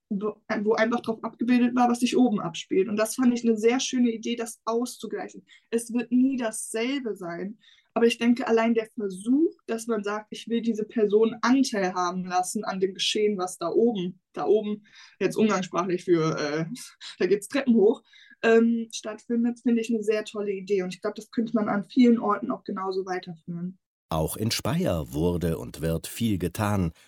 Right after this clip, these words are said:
Speaker 2: um alle Menschen am Geschehen zu beteiligen. In der Nähe des Doms befindet sich zum Beispiel ein Bronzeguss, der den Innenstadtbereich inklusive Altstadt von Speyer abbildet und für Blinde ertastbar macht.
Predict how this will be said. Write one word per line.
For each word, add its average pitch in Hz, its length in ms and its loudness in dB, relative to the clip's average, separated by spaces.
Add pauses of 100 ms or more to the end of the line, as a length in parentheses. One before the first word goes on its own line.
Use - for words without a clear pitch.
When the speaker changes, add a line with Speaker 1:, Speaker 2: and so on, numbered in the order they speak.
(100)
Speaker 2:
um 101 320 2
alle 147 240 -2
Menschen 98 480 -2
am 71 180 -10
Geschehen 87 460 -4
zu 85 160 -6
beteiligen. 78 640 -8 (720)
In 104 60 2
der 87 140 0
Nähe 104 320 0
des 80 180 -2
Doms 101 400 -2
befindet 110 440 -4
sich - 180 -6
zum 95 160 -2
Beispiel 85 400 -2
ein 85 220 -4
Bronzeguss, 78 840 -4 (300)
der 104 100 2
den 98 180 2
Innenstadtbereich 98 1120 -4
inklusive 98 760 -2
Altstadt - 520 -6
von 78 260 -8
Speyer 82 560 -6
abbildet 90 560 -2 (420)
und 143 160 0
für 143 220 -4
Blinde 95 560 -2
ertastbar - 640 -8
macht. - 360 -16